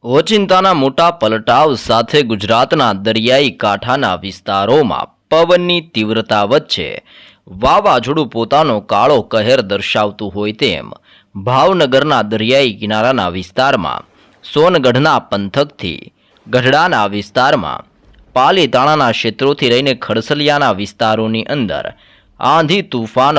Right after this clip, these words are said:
વંટોળ અને વીજળીના કડાકા ભડાકા સાથે વરસાદ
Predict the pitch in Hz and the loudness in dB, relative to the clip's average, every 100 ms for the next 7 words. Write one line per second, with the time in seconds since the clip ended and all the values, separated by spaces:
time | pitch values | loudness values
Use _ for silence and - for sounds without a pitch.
0 | 95 98 107 117 127 143 123 98 104 120 | 0 -2 -4 -2 0 0 -2 -2 -2 -2
1 | 147 113 101 101 113 135 117 92 101 107 | 0 -2 -2 -2 0 0 0 -2 -2 -4
2 | 104 101 - 135 - 78 52 - _ _ | -2 -4 0 -2 -2 -10 -12 -14 _ _
3 | _ 95 110 156 156 165 165 | _ -6 0 0 2 2 2